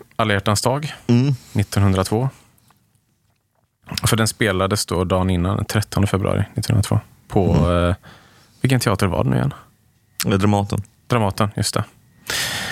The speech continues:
Speaker 1: det. Eh, och det första som är då, det är att Tor Hedberg skriver i
Speaker 2: Mm.
Speaker 1: Svenska Dagbladet. Han älskar den här.
Speaker 2: Ja.
Speaker 1: Han tyckte att den här var, eh, bättre än det mesta som Strindberg har skrivit den
Speaker 2: Ja.
Speaker 1: senaste tiden.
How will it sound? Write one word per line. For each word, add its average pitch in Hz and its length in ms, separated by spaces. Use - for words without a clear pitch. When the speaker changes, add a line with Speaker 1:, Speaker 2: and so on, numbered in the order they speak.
Speaker 1:
det. - 120
Eh, 104 500
och 117 160
det 120 80
första 143 420
som 143 120
är 120 80
då, 107 100
det 110 100
är 113 40
att 104 80
Tor 110 180
Hedberg 107 640
skriver 120 180
i - 20
Speaker 2:
Mm. 104 120
Speaker 1:
Svenska 101 220
Dagbladet. 87 540
Han 110 240
älskar 90 360
den 90 100
här. 78 140
Speaker 2:
Ja. 143 260
Speaker 1:
Han 123 160
tyckte 127 220
att 110 60
den 110 120
här 104 120
var, 98 360
eh, 92 440
bättre 107 420
än 92 640
det 101 120
mesta - 540
som - 180
Strindberg 107 320
har 110 60
skrivit 117 280
den 151 80
Speaker 2:
Ja. 131 60
Speaker 1:
senaste 107 580
tiden. 113 360